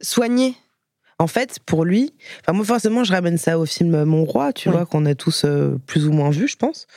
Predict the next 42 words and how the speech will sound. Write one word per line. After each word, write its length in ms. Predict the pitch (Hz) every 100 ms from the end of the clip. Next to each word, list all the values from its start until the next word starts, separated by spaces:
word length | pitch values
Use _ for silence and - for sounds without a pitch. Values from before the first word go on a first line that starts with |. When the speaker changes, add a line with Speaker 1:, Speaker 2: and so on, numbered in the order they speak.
| - - - _
Speaker 2:
Mais, 320 | 143 147 147
euh, 160 | 143 139
mais 100 | 147
justement, 380 | 143 143 220 262
dans 160 | 180
ce 140 | 151 -
film-là, 380 | 160 156 160 202
il 60 |
y 40 | 185
a 80 |
un 140 | 151 147
truc, 280 | - 214 170
euh, 80 | 160 - - -
moi, 100 | 202
je, 180 | 220 180
je 140 | 170
trouve 240 | - - 247
que 120 | 180
dans, 380 | 160 147 143 143
que 120 | -
les 140 | 151 147
pervers 320 | 156 156 175
narcissiques, 500 | 170 - 151 214 196
il 60 |
y 20 | 165
a 60 |
un 120 | 147
truc 520 | 147 - 202 240 - - - - - _
que, 80 | 151
bah, 220 | 147 143
du 140 | 151
coup, 120 | 147
t'as 160 | 175 156
quand 120 | 147
même 140 | 147 151
un 80 | 147
peu 100 | 151
vécu, 440 | 151 143 - 220
qui 260 | 208 - 170
est 80 | 196
de, 140 | 165
euh, 300 | 151 147 147